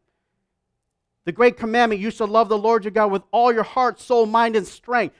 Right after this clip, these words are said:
There better be some passion inside of you. There better be a pulse inside of you. There better be some affections that are strong towards God because of what He's done for you.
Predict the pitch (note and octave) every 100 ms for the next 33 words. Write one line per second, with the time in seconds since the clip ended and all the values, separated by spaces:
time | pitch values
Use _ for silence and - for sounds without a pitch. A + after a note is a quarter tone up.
0 | _ A#3 D4+ D#4 C#4+ B3+ B3+ A#3 - C4
1 | C#4 - A3 G3 - F#3+ F3+ D3 B2+ _
2 | - B3+ C4 C#4+ A#3 A#3 F#3+ - D4 D#4
3 | - G#3 - F#3 E3 C#3 C#3 A#2 _ _
4 | _ _ _ _ _ _ _ - A3+ B3+
5 | C#4+ C4 B3 A#3+ A3 - C#4+ C4+ - G#3+
6 | A3 G#3 - - C4+ B3+ C4 C4 B3 -
7 | C4 C4 B3+ A3 A#3 A3 G#3+ A#3+ A#3+ F#3
8 | C4 C4+ - A3 F#3+ D3+